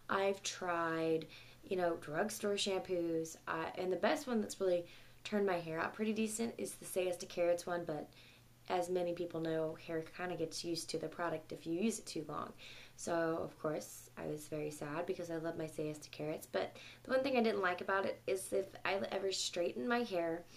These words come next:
or if I ever touched it with anything hot, it would get this nasty, just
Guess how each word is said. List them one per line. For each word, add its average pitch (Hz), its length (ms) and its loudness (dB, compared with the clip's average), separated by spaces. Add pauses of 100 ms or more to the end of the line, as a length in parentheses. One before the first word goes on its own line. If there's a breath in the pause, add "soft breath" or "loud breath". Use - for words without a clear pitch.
(380 loud breath)
or 190 380 4
if - 180 -4
I 180 180 0
ever 208 240 2
touched - 440 -4
it 190 60 2
with - 140 0
anything 180 380 -4
hot, 160 460 -4
it - 80 -2
would 185 100 -4
get 190 140 -2
this 196 180 -2
nasty, 165 560 -4
just 160 240 -4